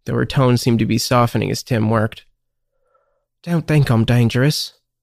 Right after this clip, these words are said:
Maybe that's part of why I don't seem to be very good at this. Seems fearlessness is important.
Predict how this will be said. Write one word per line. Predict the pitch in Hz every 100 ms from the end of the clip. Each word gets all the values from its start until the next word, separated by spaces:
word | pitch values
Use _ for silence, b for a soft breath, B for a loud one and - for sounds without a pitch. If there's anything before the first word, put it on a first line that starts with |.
| _ _ _ _ _ _ _ _ -
Maybe | 202
that's | 196 175
part | - 185 175
of | 156
why | 170
I | 160
don't | 165 160
seem | 170 156
to |
be | 156
very | 156 147 143
good | 127 170 160
at | 123
this. | 127 139 - - _ _ _ _ _ _ _ _ _
Seems | - 139 -
fearlessness | 160 151 127 - 127 -
is | 123
important. | 120 117 131 - 160 -